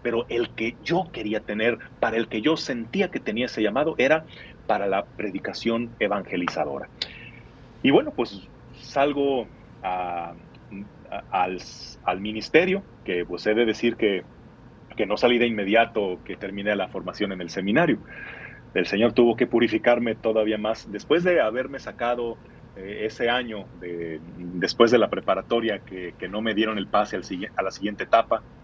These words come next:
bueno, pues ya luego re-, pues retomamos, pero luego he de decir que tampoco, eh, me ordené sacerdote junto con mi generación, ¿no? Pues, eh, también tuve que esperar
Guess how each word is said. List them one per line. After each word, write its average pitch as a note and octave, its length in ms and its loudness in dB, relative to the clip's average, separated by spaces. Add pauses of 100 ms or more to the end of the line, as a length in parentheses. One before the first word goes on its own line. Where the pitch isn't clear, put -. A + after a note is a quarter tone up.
(140)
bueno, F2 220 -4
pues E2+ 100 -8
ya F#2 100 0
luego F#2 260 0
re-, E2+ 160 -6 (260)
pues - 160 -8
retomamos, C3+ 640 4 (580)
pero A2+ 200 6
luego D#3 360 2 (360)
he A2 100 -2
de A2+ 100 0
decir G#2 200 -8
que A2 100 -8
tampoco, G#2 760 -4 (280)
eh, G2 60 -16
me G2 120 -8
ordené G#2 320 -2
sacerdote A2 480 0
junto G#2 320 -6
con G2+ 200 -4
mi A2 100 0
generación, A2 800 0
¿no? E3 160 -6
Pues, - 260 -8 (680)
eh, F#2 280 -2
también G#2 480 0 (220)
tuve A#2+ 240 6
que A2+ 100 -2
esperar G2 540 0